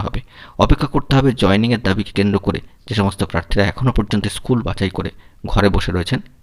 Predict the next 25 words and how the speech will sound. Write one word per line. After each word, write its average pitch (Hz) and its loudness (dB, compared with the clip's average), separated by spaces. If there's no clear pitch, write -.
তাদেরকেও 95 -2
সমানভাবে। - -4
কষ্টটা 127 2
এটাই 117 0
যে, 92 0
যে 110 0
সমস্ত 135 0
প্রার্থীরা 104 0
স্কুল 131 2
বাছাই 101 0
করেছেন, 110 -2
আপাতত 123 2
তারা 104 2
একটা 104 -2
স্টেজে 104 -2
দাঁড়িয়ে 92 2
রয়েছেন, 95 -4
কিন্তু 107 0
যে 101 2
সমস্ত 131 0
প্রার্থীরা - 0
এখনও 127 -2
পর্যন্ত - -2
মেধা 110 4
তালিকাভুক্ত 101 -2